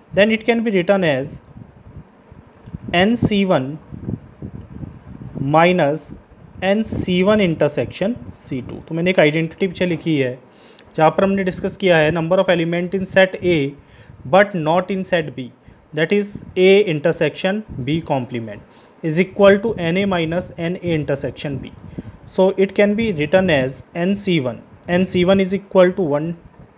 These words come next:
twenty minus intersection is thirty, so it becomes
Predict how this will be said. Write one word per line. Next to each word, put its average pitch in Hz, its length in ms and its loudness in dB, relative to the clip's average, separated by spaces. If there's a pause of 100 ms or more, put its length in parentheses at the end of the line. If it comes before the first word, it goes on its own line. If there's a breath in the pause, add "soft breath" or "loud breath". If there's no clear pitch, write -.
(120)
twenty 160 420 0 (960)
minus 175 720 2
intersection 175 680 -2
is 139 160 -4
thirty, 143 400 -2 (580)
so - 200 0
it 190 180 4
becomes 151 580 0